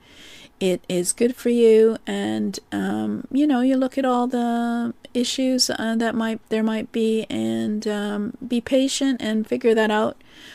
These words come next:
But of course you have to take action in order to move forward in your business. So you have to be patient too. You can't just, um, quickly change your mind and go off on something else.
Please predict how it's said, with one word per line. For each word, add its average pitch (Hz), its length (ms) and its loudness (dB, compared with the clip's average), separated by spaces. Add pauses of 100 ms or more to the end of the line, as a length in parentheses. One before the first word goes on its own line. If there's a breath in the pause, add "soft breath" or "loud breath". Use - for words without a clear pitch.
(120)
But 269 140 2
of 254 100 0
course 302 320 0
you 294 60 0
have 269 220 0
to - 120 -12
take 226 260 -4
action 202 440 -6
in 196 120 -6
order 190 240 -6
to 202 460 -6 (200)
move 202 280 -2
forward 185 440 0
in 190 140 -2
your 180 120 -6
business. 175 600 -6 (460 loud breath)
So 220 160 2
you 226 140 4
have 233 160 0
to 254 80 -8
be 226 120 2
patient 269 560 -2
too. 202 380 0
You 220 160 -4
can't 254 340 0
just, 233 380 0
um, 214 420 -2
quickly 233 400 0
change 226 380 0
your 226 80 2
mind 208 360 0
and 208 140 -2
go 190 180 0
off 190 280 -2
on 208 160 -2
something 196 460 -2
else. 170 380 -6